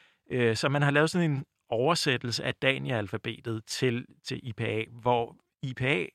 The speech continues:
ikke sådan helt passer ind i, fordi I P A egentlig er indrettet på, på nogle andre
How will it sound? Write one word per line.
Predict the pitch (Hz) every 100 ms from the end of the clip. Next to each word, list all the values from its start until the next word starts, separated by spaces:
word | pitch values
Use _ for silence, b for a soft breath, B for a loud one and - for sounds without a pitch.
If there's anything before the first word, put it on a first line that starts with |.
| -
ikke | 143 160 190
sådan | 185 165
helt | 143 151 - _ _
passer | - 117 - 156 143 - - -
ind | 156 156
i, | 151
fordi | 143 135 127 B B -
I | 131
P |
A | 135 143
egentlig | 147 139 139 143
er | 127 113 107
indrettet | 113 117 123 135 110
på, | - 127 113
på | 95 120
nogle | 110
andre | 95